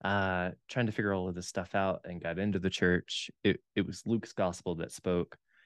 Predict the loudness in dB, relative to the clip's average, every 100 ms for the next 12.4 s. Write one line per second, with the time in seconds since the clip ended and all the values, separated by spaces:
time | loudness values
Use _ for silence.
0 | _ _ -4 -2 -2 0 0 0 0 0
1 | 0 -2 -8 -14 -20 -14 -8 -6 -4 -4
2 | -4 -2 -4 -4 -2 -2 0 -2 -2 -6
3 | _ -20 2 6 6 6 4 4 2 2
4 | 0 -2 -6 -2 -2 -2 -8 _ _ _
5 | _ _ _ -4 0 0 -2 2 4 4
6 | 2 0 -2 0 2 0 -4 -16 -20 -20
7 | -20 0 6 8 8 6 4 0 -6 -4
8 | 4 6 8 8 8 4 -2 _ _ _
9 | _ -16 -4 0 4 6 8 6 2 -8
10 | _ _ _ _ -4 -2 -2 -6 -8 -20
11 | -4 6 8 10 8 6 6 4 4 0
12 | 2 2 2